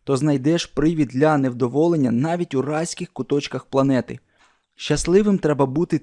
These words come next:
тут і зараз і радіти тому, що в тебе є сьогодні.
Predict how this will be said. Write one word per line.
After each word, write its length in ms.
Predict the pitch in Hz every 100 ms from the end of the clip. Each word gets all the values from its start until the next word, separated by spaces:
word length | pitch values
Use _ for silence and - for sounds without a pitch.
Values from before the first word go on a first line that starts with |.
| -
тут 360 | - 202 202 - -
і 100 | 175
зараз 680 | 123 156 151 135 - - _ -
і 100 | 151
радіти 380 | 151 143 175
тому, 400 | 175 139 143 180
що 180 | 185 -
в 60 | 123
тебе 360 | - 170 143
є 260 | 120 113 151
сьогодні. 600 | - 131 135 160 139 -